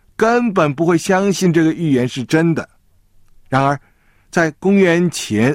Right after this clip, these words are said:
五百多年的时候，这强大的帝国真的被波斯帝国所灭，这就证明了圣经预言的真实性了。第二个预言是犹太人的复国。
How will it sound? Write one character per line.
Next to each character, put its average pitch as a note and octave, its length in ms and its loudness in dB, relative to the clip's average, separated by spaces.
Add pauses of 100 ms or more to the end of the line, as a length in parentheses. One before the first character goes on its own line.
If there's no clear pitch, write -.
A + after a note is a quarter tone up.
(120)
五 D#3 180 0
百 G2+ 220 -2
多 B2+ 120 -2
年 A2+ 160 0
的 A2 120 2
时 - 160 -8
候， G#2+ 200 -8 (400)
这 C3 120 -2
强 A#2 400 -4
大 C3+ 160 0
的 A2+ 100 -2
帝 C#3+ 260 0
国 A#2 240 -2 (280)
真 A3+ 320 0
的 G3 120 0
被 D#3 280 -2 (100)
波 G#3 300 2
斯 G3 260 -6
帝 E3 220 0
国 A#2 180 -2
所 F2 240 -8
灭， A#2 240 -4 (720)
这 G#3+ 140 0
就 G#3+ 100 -2
证 G3 240 0
明 D#3 160 2
了 D#3+ 160 0 (220)
圣 G#3+ 300 0
经 F#3+ 280 0
预 F3+ 160 -2
言 A2 200 0
的 A2+ 120 -4
真 D3+ 320 0
实 F#2+ 160 -10
性 F#2 260 -6
了。 D#2+ 80 -16 (2250)
第 A3 140 2
二 F#3+ 100 2
个 E3 100 0
预 E3+ 160 0
言 B2+ 240 2
是 C3 320 0 (120)
犹 B2 280 2
太 E3 200 -2
人 A2 180 -2
的 A#2 80 0
复 G#2 240 -6
国。 E2+ 320 -14